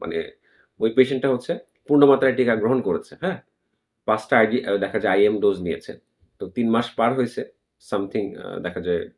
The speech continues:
এদিক সেদিক আছে। তো ওই ডাক্তার কি করছে যে তিনটা ডোজ দিছে, তাও আবার মাংসে। তো এটার কোনো আপডেট আসলে আমার কাছে নেই,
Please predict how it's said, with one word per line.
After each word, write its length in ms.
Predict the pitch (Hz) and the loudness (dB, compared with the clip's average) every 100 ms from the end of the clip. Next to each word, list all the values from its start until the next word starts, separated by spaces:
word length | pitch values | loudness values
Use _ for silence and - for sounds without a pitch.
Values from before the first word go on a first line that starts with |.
| - | -12
এদিক 240 | 87 92 | -10 -10
সেদিক 240 | 95 90 | -10 -8
আছে। 220 | 78 - 165 _ _ _ _ _ - | -8 -8 -12 _ _ _ _ _ -8
তো 260 | 98 92 - _ _ - | -6 -6 -8 _ _ -4
ওই 140 | 120 | 2
ডাক্তার 280 | 120 117 127 | 2 2 -2
কি 140 | 143 | -2
করছে 320 | 139 143 139 156 | -2 -2 -4 -6
যে 240 | 180 - _ _ | -6 -6 _ _
তিনটা 260 | 170 160 165 | -4 0 2
ডোজ 180 | 160 151 | 2 0
দিছে, 220 | 151 180 | -2 -2
তাও 240 | 165 120 | 2 4
আবার 120 | 113 104 | 4 4
মাংসে। 400 | 98 107 - - _ _ _ _ _ _ _ _ | 2 0 -4 -14 _ _ _ _ _ _ _ _
তো 180 | 101 98 | -6 -6
এটার 180 | 104 139 | 0 0
কোনো 200 | 135 160 | 0 -2
আপডেট 500 | - 95 98 123 127 | -4 -4 0 0 0
আসলে 240 | 113 120 107 | -2 -4 -2
আমার 180 | 110 | 0
কাছে 220 | 127 123 98 | 0 -2 -2
নেই, 260 | 90 - | -6 -8